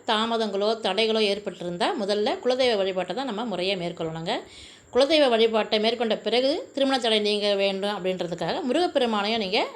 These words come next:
நினைச்சு தீபம் ஏற்றி வழிபடணும். ஒருவருடைய ஜாதகத்துல நவகிரகங்களில் அமைப்பு சாதகமாக இருக்கிற பட்சத்துல அவர்களுடைய வாழ்க்கையும் நல்ல விதமா அமையும்.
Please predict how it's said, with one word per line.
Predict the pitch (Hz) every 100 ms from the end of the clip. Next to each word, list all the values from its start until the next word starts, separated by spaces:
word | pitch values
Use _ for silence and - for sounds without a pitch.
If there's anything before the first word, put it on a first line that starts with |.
| -
நினைச்சு | 196 185 175 - 349 480 - 180
தீபம் | 202 202 165
ஏற்றி | 165 247 262
வழிபடணும். | 170 160 160 165 - - - - - - -
ஒருவருடைய | 294 349 320 285 269 202 226
ஜாதகத்துல | 254 349 302 277 311 208 233 226
நவகிரகங்களில் | 214 285 277 247 226 214 190 196 196
அமைப்பு | 269 349 370 302
சாதகமாக | 247 226 226 220 220 226
இருக்கிற | 214 202 185
பட்சத்துல | 170 - 196 - 175 208 254 - - _ _ _ 277
அவர்களுடைய | 320 370 339 277 220 165 -
வாழ்க்கையும் | 240 302 311 247 381 440
நல்ல | 262 247
விதமா | 247 202 277 214
அமையும். | 180 170